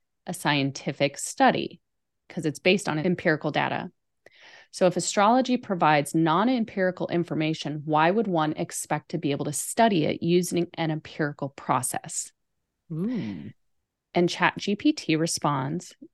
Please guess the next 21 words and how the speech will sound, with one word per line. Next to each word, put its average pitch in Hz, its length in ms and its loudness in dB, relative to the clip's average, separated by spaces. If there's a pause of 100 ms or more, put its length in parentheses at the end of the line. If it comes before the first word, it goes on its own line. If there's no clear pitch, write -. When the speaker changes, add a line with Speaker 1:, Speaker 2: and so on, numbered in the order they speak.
Speaker 1:
"You 180 220 0
made 175 320 2
a 170 120 -4
valid 156 360 -2
point. - 560 -4 (280)
Astrology 180 580 4
is 220 140 0
based 165 360 0
on 185 120 -2
the 180 60 0
belief 151 400 -2
that 147 140 -2
the 160 80 -10
positions 165 540 -4
and 185 100 0
movements 156 360 -2
of 151 100 -4
celestial 156 460 -4
bodies 151 320 0
at 143 100 -8
the - 80 -20